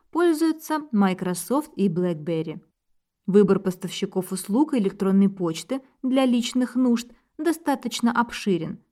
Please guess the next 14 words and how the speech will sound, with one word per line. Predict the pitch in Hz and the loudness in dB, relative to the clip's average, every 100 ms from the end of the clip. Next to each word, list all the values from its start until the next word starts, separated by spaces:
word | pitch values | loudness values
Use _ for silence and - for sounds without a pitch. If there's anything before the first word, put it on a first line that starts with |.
| _ _ | _ _
но | 214 262 | 2 2
шестьдесят | 392 359 262 247 254 233 | 2 0 0 -2 -2 -2
один | 226 220 202 | 0 0 2
процент | 202 202 202 170 | -2 -2 -4 0
населения – | 214 220 226 175 165 165 247 - _ - | 0 2 0 0 -2 -2 -4 -8 _ -4
возрастом | 269 247 247 240 247 | 0 2 0 0 0
от | 240 226 | 2 2
девятнадцати | 226 247 254 226 185 185 185 | 2 0 0 2 0 -2 -2
до | 185 196 | 0 0
тридцати | 196 214 220 240 208 | 0 -4 -4 -4 -4
четырёх | - - 190 170 - | -4 -4 -4 -4 -4
лет | 190 240 320 - _ _ | -2 -2 -4 -12 _ _
пользуются | 254 330 320 330 311 - 294 | -2 0 0 0 -2 -2 -4
Gmail. | 196 175 190 185 165 156 | -2 0 2 2 0 -6